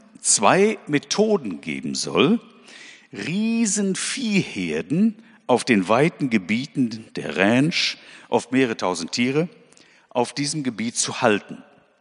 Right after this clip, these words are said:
Nach der einen Methode baut man einen unglaublich großen Zaun, um die Tiere zusammenzuhalten.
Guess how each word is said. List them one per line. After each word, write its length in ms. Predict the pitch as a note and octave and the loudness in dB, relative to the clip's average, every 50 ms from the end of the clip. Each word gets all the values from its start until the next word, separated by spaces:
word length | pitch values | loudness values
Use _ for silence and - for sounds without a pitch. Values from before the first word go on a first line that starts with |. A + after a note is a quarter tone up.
| _ _ _ _ _ _ _ _ _ _ _ _ - - - - - _ _ _ _ _ _ _ _ _ | _ _ _ _ _ _ _ _ _ _ _ _ -20 -20 -20 -20 -20 _ _ _ _ _ _ _ _ _
Nach 160 | - C3 C3+ | 2 2 4
der 160 | - F3+ - | 6 4 6
einen 240 | F#3+ B3 C4+ A#3+ F3+ | 8 8 8 8 8
Methode 460 | B2+ G#2 - - B2+ C3 E3 F3+ G#3 | 6 4 4 4 2 4 4 4 4
baut 280 | C#3 D3 C#3+ D#3+ - - | 4 6 6 6 6 4
man 120 | D#3 D3 | 2 2
einen 360 | A#2 C3+ D3 D3 D3+ D3+ D3+ - - _ _ | 2 2 2 0 0 0 -4 -6 -8 _ _
unglaublich 960 | G3 G3 G3+ F#3+ G3 G3+ G3+ F#3+ E3 D3 C#3+ C#3+ C#3+ C#3+ - - C3+ B2+ A#2+ - | -2 -2 0 0 -2 -2 -4 -4 0 2 4 4 4 4 2 -2 -4 -4 -4 -2
großen 480 | - G#2 G2+ G2 F#2+ - - G2+ F#2 | 0 2 2 2 0 -2 -4 -6 -6
Zaun, 560 | - - - - F2+ C#2+ C#2+ D2 E2 F#2 A#2 | -2 -2 -2 -2 -2 -4 -6 -10 -10 -10 -10
um 200 | - B2 A#2+ A2+ | -8 -6 -6 -6
die 120 | G#2+ G#2+ - | -6 -8 -12
Tiere 500 | - - - G#2+ G2 G#2 G#2+ G#2+ G#2 G2+ | -12 -12 -12 -10 -8 -8 -8 -8 -10 -10
zusammenzuhalten. 1200 | - - - - A#2+ G#2+ F2+ - F#2 - B2 - - - - - - - - - - _ _ - | -10 -10 -10 -8 -8 -10 -6 -6 -6 -8 -8 -14 -12 -10 -10 -10 -10 -12 -18 -20 -20 _ _ -20